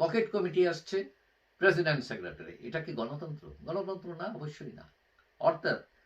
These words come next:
আওয়ামী লীগ তার দলের ভেতরে গণতন্ত্রটা বন্ধ করে দিয়েছিল, সেখানে বনয়ন বাণিজ্য ছিল। এখন আওয়ামী লীগ কিন্তু বিরাট আচার খেয়েছে। ওই যে কথা আছে না, আচার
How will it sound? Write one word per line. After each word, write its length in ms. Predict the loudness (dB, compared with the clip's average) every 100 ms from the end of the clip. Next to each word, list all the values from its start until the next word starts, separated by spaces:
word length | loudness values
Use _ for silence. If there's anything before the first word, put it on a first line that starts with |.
| _ 6
আওয়ামী 280 | 6 6 -2
লীগ 120 | -6 -14 _ _ _ _ _ _ 6
তার 180 | 6 6 0 -2 4
দলের 260 | 6 8 6
ভেতরে 240 | 6 6 4 2
গণতন্ত্রটা 840 | -4 -2 -4 -6 -8 -8 0 0 0
বন্ধ 160 | -2 -4 -8
করে 140 | -12 -16
দিয়েছিল, 360 | -16 -18 -20 _ _ _ _ _ _ _ _ _ -4
সেখানে 260 | 0 2 2 0
বনয়ন 380 | 0 4 6 6 4
বাণিজ্য 320 | 2 -4 -12 -20
ছিল। 160 | -20 -20 -20 _ _ _ _ _ _ _ _ _ _ -2
এখন 200 | 2 4 6
আওয়ামী 220 | 6 6 0
লীগ 100 | -2
কিন্তু 160 | -4 -4 0
বিরাট 260 | 4 4 4 0
আচার 240 | 2 -2 -2
খেয়েছে। 340 | -16 -20 -20 -20 _ _ _ _ _
ওই 80 | -2
যে 40 | 0 -2
কথা 160 | 4 4
আছে 120 | 4 2
না, 40 | 2
আচার 180 | 4